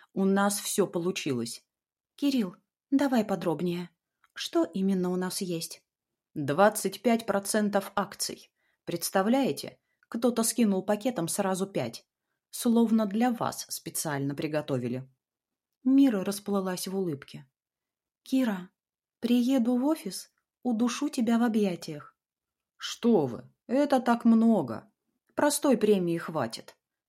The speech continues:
Она рассмеялась. Работа трех лет завершена. Старыгина ждет огромный сюрприз. "Само собой разумеется.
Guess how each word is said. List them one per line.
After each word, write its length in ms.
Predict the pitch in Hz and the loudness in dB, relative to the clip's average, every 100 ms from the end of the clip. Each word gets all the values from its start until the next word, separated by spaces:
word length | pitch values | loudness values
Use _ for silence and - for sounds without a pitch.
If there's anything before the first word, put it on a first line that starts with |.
| _ _ - | _ _ -4
Она 260 | 247 247 | 0 2
рассмеялась. 840 | 233 233 240 226 196 147 147 - - _ _ _ _ - | 0 -2 2 2 2 -4 -8 -12 -16 _ _ _ _ -6
Работа 500 | 208 226 220 254 208 | 0 0 2 0 -2
трех 340 | 208 214 208 | -2 -4 -2
лет 280 | 254 262 262 - | -4 -4 -6 -8
завершена. 880 | 196 202 202 196 - 208 147 127 _ _ _ _ _ | -4 -2 -2 -4 -4 -2 -4 -8 _ _ _ _ _
Старыгина 640 | - - 220 226 214 170 165 | -12 -2 0 2 0 0 -2
ждет 380 | 156 151 143 - | -4 -8 -10 -4
огромный 500 | 226 190 180 151 143 | -4 0 0 0 -4
сюрприз. 600 | 139 147 139 135 127 - _ _ _ _ _ _ _ - | -6 -8 -8 -10 -10 -14 _ _ _ _ _ _ _ -16
"Само 380 | - 294 285 | -2 4 4
собой 340 | 269 269 240 254 | 4 2 2 2
разумеется. 800 | 247 240 247 214 165 139 - | 2 4 6 6 2 -6 -8